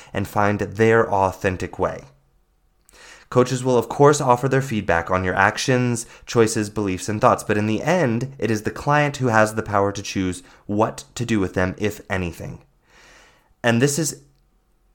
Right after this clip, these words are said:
a huge part of what makes coaching so effective. The client is able to make choices in the end, not needing an advisor to tell them what choices to make or what choices they should make.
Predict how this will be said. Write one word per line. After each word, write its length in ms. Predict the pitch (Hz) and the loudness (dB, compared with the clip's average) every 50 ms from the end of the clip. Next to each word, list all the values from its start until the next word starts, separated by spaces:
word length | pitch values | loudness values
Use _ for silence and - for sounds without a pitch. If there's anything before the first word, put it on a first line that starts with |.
| _ _ | _ _
a 60 | 127 120 | -6 -6
huge 580 | - - - 147 170 185 185 185 165 - - | -6 -6 -6 -4 -2 -2 -2 -2 -4 -6 -12
part 300 | - - 135 117 110 110 | -4 4 4 6 6 4
of 100 | 117 107 | 0 0
what 160 | 113 113 104 | 0 0 0
makes 360 | - 123 123 123 127 - - - | 2 0 0 0 0 -2 -8 -8
coaching 360 | - 131 123 - - 117 104 | -6 -6 -6 -4 -6 -6 -6
so 220 | - - 107 101 | -4 -2 -2 -2
effective. 600 | 95 - 101 92 - - 90 78 - - - - _ _ _ _ _ _ _ _ _ - _ _ - | 0 0 -2 -4 -4 -6 -12 -14 -14 -14 -20 -20 _ _ _ _ _ _ _ _ _ -20 _ _ -8
The 100 | - 110 | -6 -6
client 460 | - - - 131 131 143 160 156 147 151 | -6 -2 2 2 4 4 4 2 0 -2
is 120 | 139 143 | -2 0
able 240 | 120 117 110 113 107 | 0 2 2 0 -2
to 120 | - - 104 | -2 -4 -4
make 380 | 101 98 92 - - _ _ | -2 -4 -4 -6 -12 _ _
choices 560 | - - 101 90 - - - - - - - - _ _ _ _ _ - | -8 -6 -4 -4 -4 -6 -10 -10 -12 -12 -12 -14 _ _ _ _ _ -4
in 100 | 117 110 | -2 -2
the 160 | 107 98 85 | 0 -2 -4
end, 220 | 76 71 - - - _ _ _ _ _ _ _ _ _ _ _ _ _ _ _ | -6 -8 -12 -18 -20 _ _ _ _ _ _ _ _ _ _ _ _ _ _ _
not 360 | 113 113 113 113 117 117 - - - - - - - _ - | 0 4 6 6 6 4 2 -6 -18 -20 -20 -20 -20 _ -6
needing 500 | 107 113 120 123 123 127 123 120 117 - | -2 0 2 4 4 4 4 2 0 0
an 120 | 110 107 | 0 0
advisor 460 | 104 98 101 107 104 110 113 107 104 | 0 2 6 6 6 8 6 4 2
to 120 | 95 - 95 | 0 -2 -6
tell 240 | - - 104 110 101 | -6 0 0 2 2
them 160 | 104 95 92 | 2 0 0
what 100 | 90 - | -2 -4
choices 400 | - - 92 85 - - 87 - | -4 -4 -4 -4 -4 -6 -8 -8
to 120 | - 92 | -8 -6
make 340 | 92 82 76 71 - - - _ _ _ _ _ _ _ _ _ _ _ | -6 -6 -8 -10 -14 -20 -20 _ _ _ _ _ _ _ _ _ _ _
or 360 | 113 117 110 107 107 101 98 - - - - | 2 4 6 8 6 6 4 0 -8 -14 -2
what 120 | - 113 110 | -2 -2 0
choices 380 | - 113 110 - - 98 90 | 0 -2 -2 0 -2 -6 -4
they 120 | - 98 90 | -4 -4 -4
should 220 | - - 98 82 | -2 -4 -4 -4
make. 300 | 87 80 - - - - | -4 -10 -12 -14 -20 -20